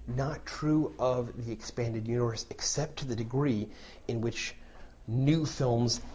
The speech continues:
and new shows created those conflicts, not inherent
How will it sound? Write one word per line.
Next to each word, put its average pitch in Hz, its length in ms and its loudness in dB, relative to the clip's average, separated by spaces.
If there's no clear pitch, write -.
and 117 340 2
new 117 480 4
shows 113 600 0
created 113 1000 2
those 104 280 2
conflicts, - 720 -4
not 131 400 2
inherent 143 840 4